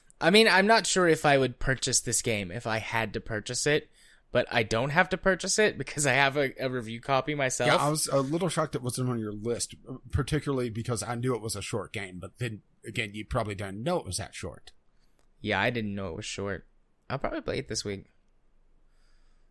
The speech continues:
Speaker 2: And then talk about it next week before, you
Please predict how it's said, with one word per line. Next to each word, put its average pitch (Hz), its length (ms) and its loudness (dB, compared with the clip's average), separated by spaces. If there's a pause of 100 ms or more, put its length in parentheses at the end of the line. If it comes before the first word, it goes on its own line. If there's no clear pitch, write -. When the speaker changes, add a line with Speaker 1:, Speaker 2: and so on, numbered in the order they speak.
(180)
Speaker 2:
And 107 120 -8
then 110 140 -8
talk 110 220 -6
about 110 280 -4
it - 60 -14
next 107 240 -12
week 120 200 -8
before, 101 800 -8
you 101 140 -12